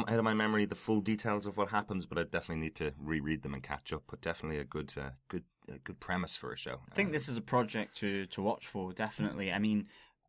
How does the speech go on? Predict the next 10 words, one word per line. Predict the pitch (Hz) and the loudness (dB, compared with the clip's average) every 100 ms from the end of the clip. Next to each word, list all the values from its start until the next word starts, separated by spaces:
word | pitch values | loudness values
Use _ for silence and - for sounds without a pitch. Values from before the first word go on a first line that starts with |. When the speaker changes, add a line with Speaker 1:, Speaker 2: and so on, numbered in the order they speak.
| _ _ _ | _ _ _
Speaker 2:
from | 113 110 | 4 6
what | 120 113 | 6 4
we've | 107 98 - | 2 0 -8
heard | - 117 127 131 127 | -2 2 4 4 2
and | 104 92 | -4 -2
seen | - 113 113 110 | 2 4 4 2
and | 101 101 | -2 0
read, | 110 107 104 101 - _ - | 2 4 2 -2 -12 _ -6
the | 98 95 92 92 90 - | -4 -4 -6 -6 -8 -4
actual | 110 - - 107 98 | -2 -2 -2 0 0